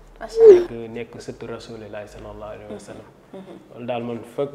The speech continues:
Speaker 2: fu, fépp fu may dem sax man loolu lay ndamoo.
Speaker 1: Mhm.
Speaker 2: Te loolu mooy sama doole tamit.
Speaker 1: Mhm.
Speaker 2: Waaw, loolu daal moo ma gën a neex si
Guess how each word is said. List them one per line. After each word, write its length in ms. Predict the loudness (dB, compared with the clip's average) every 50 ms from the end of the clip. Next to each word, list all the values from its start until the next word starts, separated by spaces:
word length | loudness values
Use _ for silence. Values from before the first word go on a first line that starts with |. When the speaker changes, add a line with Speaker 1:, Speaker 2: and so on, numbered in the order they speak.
| -10 -18 -20 -20
Speaker 2:
fu, 300 | -20 -12 -8 -6 -4 -2
fépp 220 | -2 -4 -4 -2
fu 120 | -2 -2
may 160 | -2 -2 -2 -4
dem 160 | -6 -6 -8
sax 160 | -8 -12 -10
man 240 | -10 -12 -12 -10 -10
loolu 160 | -8 -8 -6
lay 160 | -8 -8 -8 -8
ndamoo. 360 | -8 -8 -8 -8 -8 -10 -12 -12
Speaker 1:
Mhm. 300 | -16 -16 -16 -16 -16 -18 -18 -20 -20 -20 -20 -20
Speaker 2:
Te 80 | -16 -10
loolu 240 | -6 -4 -4 -2 -2
mooy 160 | -4 -6 -8
sama 260 | -8 -8 -8 -8 -8
doole 300 | -8 -8 -8 -8 -8 -8 -10
tamit. 220 | -12 -14 -14 -16 -18 -18
Speaker 1:
Mhm. 260 | -18 -16 -16 -16 -16 -18 -18 -20 -20 -20 -20 -18 -18
Speaker 2:
Waaw, 200 | -16 -16 -16 -16 -16
loolu 160 | -16 -16 -14 -12
daal 160 | -12 -12 -10
moo 140 | -10 -10 -8
ma 100 | -8 -8
gën 200 | -8 -8 -8 -6
a 60 | -6
neex 240 | -6 -8 -8 -10 -12
si 80 | -14